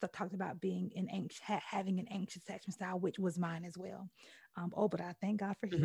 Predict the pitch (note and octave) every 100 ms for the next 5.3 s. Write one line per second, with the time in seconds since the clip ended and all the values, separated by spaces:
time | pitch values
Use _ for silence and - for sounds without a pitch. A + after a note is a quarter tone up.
0 | D#3 C3+ F#3+ F#3 E3 - - C4+ A#3+ -
1 | - C#4 - E4+ B3+ - B3+ A#3 A3 G3+
2 | - A3 A#3+ A#3+ - G#3+ - E3+ G#3 G3+
3 | G3+ G3 G3+ - - B3+ C4+ B3 B3+ A3+
4 | B3 A3 B3 A3+ A3+ - - G#3+ A3 -
5 | A#3 A3+